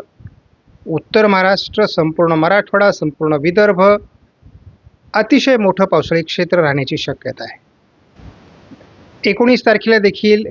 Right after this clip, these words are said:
कमी दाबाचा प्रभाव स्कायमेटने कायम दाखवलाय. वीस तारखेला मात्र या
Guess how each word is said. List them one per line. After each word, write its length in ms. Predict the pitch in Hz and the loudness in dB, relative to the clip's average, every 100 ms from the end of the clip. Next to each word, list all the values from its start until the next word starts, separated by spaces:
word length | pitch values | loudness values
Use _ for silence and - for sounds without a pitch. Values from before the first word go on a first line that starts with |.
| - | -2
कमी 160 | 180 | 0
दाबाचा 420 | 185 180 185 185 185 | 2 2 0 0 -2
प्रभाव 460 | 180 151 160 180 180 - | 0 0 2 0 0 -8
स्कायमेटने 680 | - 160 160 170 170 170 | -4 0 2 0 0 -4
कायम 340 | 165 147 160 175 | -2 0 2 2
दाखवलाय. 440 | 170 180 190 233 - _ _ _ _ _ _ _ _ - - - - - - _ _ - - - | 0 2 2 2 -2 _ _ _ _ _ _ _ _ -20 -20 -20 -20 -20 -20 _ _ -16 -8 0
वीस 360 | 175 269 269 | 2 4 2
तारखेला 380 | 269 233 254 240 | 0 0 0 2
मात्र 300 | 226 214 214 | 2 2 2
या 180 | 214 208 | 4 2